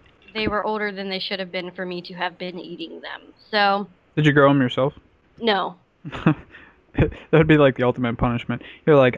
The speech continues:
Speaker 2: "I'm going to be green, and I'm
Speaker 1: <laughs>
Speaker 2: going to grow
Speaker 1: No.
Speaker 2: my own food and be efficient." Poison yourself. <laughs>
Speaker 1: <laughs>
Speaker 2: You know what? Maybe I shouldn't do this. <laughs>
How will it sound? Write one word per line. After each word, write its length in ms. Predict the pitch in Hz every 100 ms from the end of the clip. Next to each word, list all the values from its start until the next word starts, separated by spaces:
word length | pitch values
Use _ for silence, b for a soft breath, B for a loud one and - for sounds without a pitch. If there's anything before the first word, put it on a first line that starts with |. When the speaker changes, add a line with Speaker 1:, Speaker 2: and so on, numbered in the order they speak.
| -
Speaker 2:
"I'm 220 | 208 208
going 300 | 156 143 151
to 80 | 151
be 160 | 165
green, 720 | 156 139 - 180 202 139 131
and 480 | 135 139 131 127 123
I'm 100 | 139
Speaker 1:
<laughs> 200 | 185 302
Speaker 2:
going 220 | 170 170 139
to 60 | 127
grow 180 | 170 196
Speaker 1:
No. 40 |
Speaker 2:
my 200 | 196 160
own 300 | 135 156 202
food 380 | 202 - 202 160
and 160 | 147 135
be 120 | 180
efficient." 600 | 190 - 190 - 131 117 - -
Poison 320 | 147 127 131
yourself. 580 | 135 147 - 151 156 - 202
<laughs> 100 | -
Speaker 1:
<laughs> 480 | 220 262 247 233 -
Speaker 2:
You 760 | 254 240 233 - _ 185 170 196
know 80 | 208
what? 180 | 208 214
Maybe 220 | 190 202
I 40 |
shouldn't 280 | 190 170 139
do 100 | 127
this. 340 | 123 131 -
<laughs> 40 | -